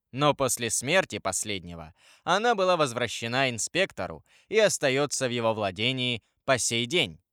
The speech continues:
в чем я и сам имел возможность недавно убедиться.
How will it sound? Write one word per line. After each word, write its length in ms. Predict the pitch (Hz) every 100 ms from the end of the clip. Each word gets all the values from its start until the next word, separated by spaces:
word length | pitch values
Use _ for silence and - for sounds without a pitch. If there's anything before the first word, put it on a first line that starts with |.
| _
в 40 |
чем 260 | - 160 151
я 200 | 143 131
и 40 |
сам 300 | 120 185 196 110
имел 220 | 98 98
возможность 760 | 104 101 123 151 139 143 - _ _ 165
недавно 580 | 190 151 127 117 113
убедиться. 680 | 113 139 139 113 - - -